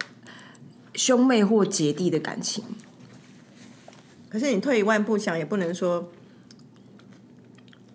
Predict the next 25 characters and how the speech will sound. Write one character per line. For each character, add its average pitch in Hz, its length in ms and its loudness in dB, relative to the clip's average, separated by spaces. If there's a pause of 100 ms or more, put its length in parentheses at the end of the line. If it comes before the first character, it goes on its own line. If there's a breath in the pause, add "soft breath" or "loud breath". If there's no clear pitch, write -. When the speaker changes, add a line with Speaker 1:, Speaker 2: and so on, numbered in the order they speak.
Speaker 2:
不 247 100 -2
管 196 140 0
是 196 120 -2
男 170 200 -2
或 185 200 0
女 160 180 -6
的， 98 120 -6
去 208 140 -4
争 185 220 -2
取 185 200 -8
那 165 180 -6
个 156 100 -4
他 175 240 -4
觉 165 180 -8
得 147 80 -6
他 165 160 -6
该 175 200 -8
应 175 200 -4
有 165 140 -4
的 143 100 -4
权 - 300 -8
利 147 160 -6
是 - 140 -14
错 143 320 -6
的。 - 160 -8